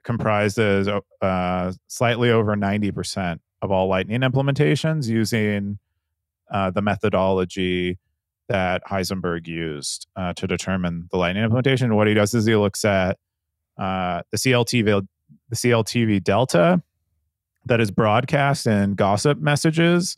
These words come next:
um, by each of the Lightning impl-,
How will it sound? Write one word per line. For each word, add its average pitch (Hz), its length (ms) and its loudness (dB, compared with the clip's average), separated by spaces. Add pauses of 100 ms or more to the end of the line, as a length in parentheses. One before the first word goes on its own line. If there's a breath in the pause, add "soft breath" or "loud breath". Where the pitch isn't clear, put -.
(520)
um, 98 580 -2 (240)
by 104 240 0
each 110 300 -2
of 101 240 0
the 98 340 2
Lightning 113 340 0
impl-, 151 320 2